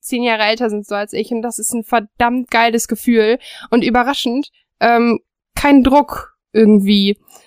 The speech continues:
weil ich das Gefühl habe, selbst wenn ich irgendwie sagen sollte, das geht nicht, ich schaff das nicht oder ich weiß etwas nicht, dann ist es okay und das ist ziemlich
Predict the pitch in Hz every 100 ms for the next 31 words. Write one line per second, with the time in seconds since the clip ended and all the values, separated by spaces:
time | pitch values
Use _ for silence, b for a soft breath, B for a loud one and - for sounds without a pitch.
0 | b 226 247 233 233 254 269 240 294 277
1 | 240 240 240 247 247 247 220 240 233 226
2 | 226 233 233 233 233 - 240 247 226 214
3 | - 226 - 240 226 220 233 214 208 214
4 | 208 220 220 226 220 220 220 226 226 220
5 | - 233 - 240 208 - 208 - b b
6 | b _ _ _ - 214 - 226 - -
7 | - _ _ _ _ _ _ - 262 254
8 | 226 -